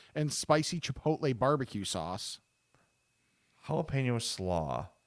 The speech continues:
Speaker 1: Yeah, I don't
Speaker 2: Yeah, I would have that. It's not
Speaker 1: I
Speaker 2: coleslaw. It's like, um, relish,
Speaker 1: Right.
Speaker 2: like jalapeno relish.
Speaker 1: Yeah, it's closer to, like, an apple slaw, like, in terms of probably in theory.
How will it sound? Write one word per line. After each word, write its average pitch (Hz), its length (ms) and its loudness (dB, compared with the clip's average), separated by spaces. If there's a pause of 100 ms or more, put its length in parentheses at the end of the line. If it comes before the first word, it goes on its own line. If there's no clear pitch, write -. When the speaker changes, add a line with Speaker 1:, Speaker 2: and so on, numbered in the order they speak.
(320)
Speaker 1:
Yeah, 107 280 -2
I 110 40 -2
don't 117 80 -2
Speaker 2:
Yeah, 160 140 12
I - 20 12
would 151 100 10
have 90 200 6
that. 82 300 -2
It's 131 140 2
not 135 120 12
Speaker 1:
I 127 100 6
Speaker 2:
coleslaw. 104 400 6
It's - 120 2
like, 147 240 6
um, 135 560 8
relish, 143 420 4
Speaker 1:
Right. - 140 2
Speaker 2:
like - 20 4
jalapeno 107 480 6
relish. 69 240 -4
Speaker 1:
Yeah, 156 80 6
it's - 120 -2
closer 175 280 2
to, 151 60 -2
like, 131 120 0
an 107 60 -6
apple 98 340 -2
slaw, 82 360 -4
like, 80 180 -6
in 104 80 -6
terms 98 260 -6
of 87 80 -14 (380)
probably 90 320 -4
in 78 120 -12
theory. 82 380 -6